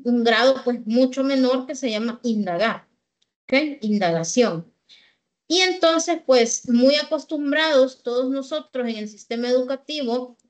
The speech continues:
a ser, pues, reproductores del conocimiento que viene de cualquier parte del mundo, ¿no? La, la escuela es altamente reproductiva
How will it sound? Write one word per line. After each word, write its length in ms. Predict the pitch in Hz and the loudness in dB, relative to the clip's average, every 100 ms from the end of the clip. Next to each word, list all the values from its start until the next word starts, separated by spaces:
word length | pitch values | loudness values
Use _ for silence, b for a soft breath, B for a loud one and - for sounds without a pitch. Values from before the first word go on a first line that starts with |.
| - | -16
a 100 | 208 | -10
ser, 320 | 240 233 247 | -2 -2 2
pues, 260 | 269 262 - | 0 0 -8
reproductores 1080 | 233 254 254 247 233 220 - 262 285 294 247 | 0 2 2 2 2 0 0 2 2 0 -2
del 160 | 233 | -4
conocimiento 720 | 233 233 226 208 220 254 254 - | -4 -8 -6 -6 0 0 -2 -2
que 120 | 254 | 0
viene 280 | 247 254 302 | 0 0 0
de 120 | 254 | 0
cualquier 680 | 233 214 - 254 269 285 285 | -2 -8 -12 -2 0 0 -2
parte 280 | 254 247 233 | -4 -2 -6
del 220 | 208 202 | -6 -2
mundo, 560 | 262 294 254 311 - _ _ _ _ - | -2 0 0 0 -4 _ _ _ _ -6
¿no? 120 | 294 | 0
La, 260 | 240 190 190 | 0 0 -4
la 120 | 190 | -8
escuela 400 | 185 - 233 247 | -6 0 2 4
es 180 | 247 247 | 2 2
altamente 960 | 254 254 233 226 247 240 208 190 175 - _ _ _ | -2 -2 -2 -2 -2 -2 -4 -4 -10 -16 _ _ _
reproductiva 1160 | - 247 247 247 269 277 _ 269 254 247 269 262 | 0 0 4 4 4 0 _ -2 0 0 -4 -10